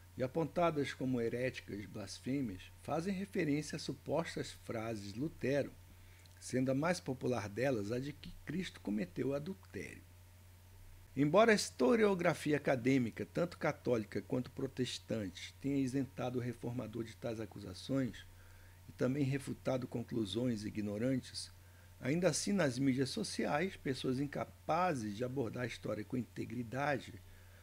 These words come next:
ou sem um mínimo interesse de fazer uma pesquisa básica na web, continuam a dar crédito a tais citações e suas conclusões falaciosas.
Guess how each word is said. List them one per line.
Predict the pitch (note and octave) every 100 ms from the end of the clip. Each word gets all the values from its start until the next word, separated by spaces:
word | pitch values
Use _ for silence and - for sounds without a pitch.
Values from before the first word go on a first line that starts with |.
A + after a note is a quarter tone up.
| -
ou | -
sem | C3+ F3+
um | F3
mínimo | D#3+ F3+ G#3 F#3+ F#3
interesse | F3 D#3+ D3 D#3 C#3 -
de | A#2
fazer | A2 C3 A2+
uma | C3+
pesquisa | B2 A#2+ - - A#2 A#2
básica | G2 A#2+ C3 A#2+ - G#2+
na | A2 A2+ G#2 -
web, | G2 A2 D3 A#2+ - - - - - - -
continuam | - G#3 G3+ G#3 G3 G3+
a |
dar | G3 - -
crédito | - C3+ C#3+ A#2+ -
a |
tais | G#2 - C3
citações | - - E3+ - - B2+ C3+ C3 - - -
e | -
suas | - C#3 -
conclusões | - - A#3 - F3+ B2 B2+ D3 -
falaciosas. | - D#3 D3 - - G#2+ F2+ E2 -